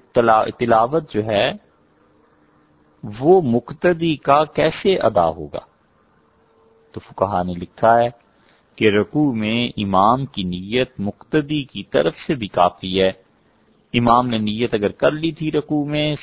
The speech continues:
سجدے کی ادائیگی کے لیے تو مقتدی کی طرف سے بھی ادا ہو گئی، اس لیے رکوع میں امام اور مقتدی دونوں کا سجدہ ہو جائے گا۔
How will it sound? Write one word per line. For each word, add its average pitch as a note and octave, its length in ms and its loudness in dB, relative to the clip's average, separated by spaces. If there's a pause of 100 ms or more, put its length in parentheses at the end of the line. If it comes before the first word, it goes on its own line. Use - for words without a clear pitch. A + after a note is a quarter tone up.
(160)
سجدے C3 380 -2
کی C3+ 200 -8
ادائیگی G2+ 420 0
کے A2 140 -8
لیے A2+ 220 -4
تو G#2 120 -8
مقتدی A2 480 -8
کی F#2 100 -16
طرف - 220 -14 (100)
سے - 60 -14
بھی G#2 160 -12
ادا F2+ 260 0
ہو F2+ 260 -6
گئی، A#2+ 220 -4
اس - 220 -18
لیے G#2+ 180 -4
رکوع A#2 400 -6
میں A#2 280 -4 (480)
امام A2 480 2
اور G2 300 -4
مقتدی B2 600 -6
دونوں B2 440 -4
کا A2 120 -4 (140)
سجدہ F#2 300 -4
ہو G#2 260 2
جائے D2+ 280 -6
گا۔ - 160 -20